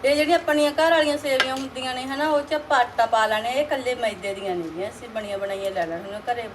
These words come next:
ਪਾਉਣ ਮਾਰ ਮੱਥਾ, ਹਨਾ, ਵੱਟਣ ਤੇ। ਤੇ ਉਦੋਂ ਫਿਰ ਬੰਦਿਆਂ ਨੂੰ ਖੇਤ ਕੰਮ ਹੁੰਦਾ, ਬੁੜੀਆਂ ਤੋਂ ਇੰਨੀ ਜਿੰਦੀ ਜੁੰਦੀ ਫਿਰਦੀ ਨਹੀਂ ਹੈਗੀ। ਸਿਰ ਦੋ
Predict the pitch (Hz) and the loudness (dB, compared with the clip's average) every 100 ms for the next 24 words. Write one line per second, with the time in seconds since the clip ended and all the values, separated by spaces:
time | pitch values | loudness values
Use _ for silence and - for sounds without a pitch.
0 | - 190 196 220 220 185 175 180 175 - | -8 -6 -6 -4 -4 -2 -4 -8 -10 -12
1 | 190 196 233 - - - - - - - | -12 -10 -12 -14 -18 -18 -20 -20 -20 -18
2 | - - - - 196 196 - 202 196 196 | -18 -18 -20 -18 -10 -10 -8 -8 -8 -8
3 | 226 240 - - - - 202 190 180 - | -12 -12 -14 -18 -18 -16 -10 -8 -8 -10
4 | 208 220 220 226 196 208 190 196 196 196 | -10 -10 -8 -10 -4 -4 2 0 0 -6
5 | 202 190 - 175 175 190 202 214 208 208 | -8 -8 -4 -4 -2 -6 -4 -4 -4 -10
6 | 220 220 220 208 190 190 185 180 180 180 | -10 -8 -10 -10 -6 -6 -6 -8 -8 -8
7 | - 175 165 180 208 214 202 233 220 208 | -8 -8 -8 -12 -8 -8 -8 -10 -10 -10
8 | 196 202 | -10 -12